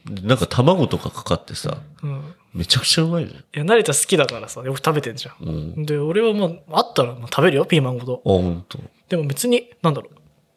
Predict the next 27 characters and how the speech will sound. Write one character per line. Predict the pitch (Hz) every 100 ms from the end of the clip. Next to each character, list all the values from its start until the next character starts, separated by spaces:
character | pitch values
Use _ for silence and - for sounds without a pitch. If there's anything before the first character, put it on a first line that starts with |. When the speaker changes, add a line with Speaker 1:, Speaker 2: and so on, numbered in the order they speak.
| _ _ -
Speaker 2:
な | 143
ん |
か、 | 139 107 _ _ -
足 | - 220
し |
算 | 269 190
で | 143 151 -
良 | 208
く | 208
な | 175
っ |
た | 165
と | 127
思 | 123 120
わ |
な | 120
い。 | - _ _ _ _ _ _ _ _ _ _ -
Speaker 1:
あ | 120
れ | 156 196
は、 | 196 180 180 -
Speaker 2:
一 | - 180 - 254 233 - _ _ _ -
か | -
け | - 233
る | 151 127 _ _ -
零 | 175 170 220
点 | - - 123 -
九 | - 208 202